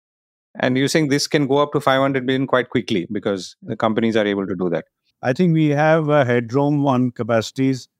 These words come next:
Speaker 2: of about hundred, hundred fifty million can be done very rapidly.
Speaker 1: So what's the electronics part of the export, the non-mobile phone part? What are we mostly exporting?
Speaker 2: So there is a whole lot of things. There are traditional electronics, industrial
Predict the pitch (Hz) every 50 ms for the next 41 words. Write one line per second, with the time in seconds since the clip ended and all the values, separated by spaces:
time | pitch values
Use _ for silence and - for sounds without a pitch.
0 | _ _ _ _ _ _ _ - 117 117 - 127 117 123 127 123 120 113 110 110
1 | 113 113 120 127 127 110 113 110 107 113 117 - 113 98 - - 110 98 98 95
2 | 95 98 104 104 101 104 - _ _ _ _ _ _ _ _ _ _ _ _ -
3 | 113 110 110 107 117 120 107 117 117 117 110 117 123 127 110 98 85 - - 90
4 | 80 _ _ _ _ - - 185 165 143 - 156 143 170 196 196 - - 254 226
5 | 170 143 135 139 165 - - 190 190 202 208 202 - - - 156 156 156 160 151
6 | 156 143 127 - - 165 196 190 156 147 131 131 135 147 156 151 147 143 135 143
7 | 143 143 143 - - 139 143 143 123 139 143 175 - 143 131 135 131 147 147 139
8 | 139 135 131 127 127 - 139 123 117 120 - - - 127 120 117 - - 123 117
9 | 117 151 190 226 - _ _ _ _ _ _ _ - - 180 151 135 131 135 135
10 | 139 147 151 143 156 147 104 117 147 175 185 175 139 120 131 147 160 170 170 156
11 | - - - 139 143 143 151 156 151 123 147 143 139 135 131 123 135 117 117 127
12 | 120 - - 160 160 156 151 143 139 123 117 120 113 - - 127 120 120 120 123
13 | 127 123 113 - - 117 117 110 117 120 - - - 147 139 131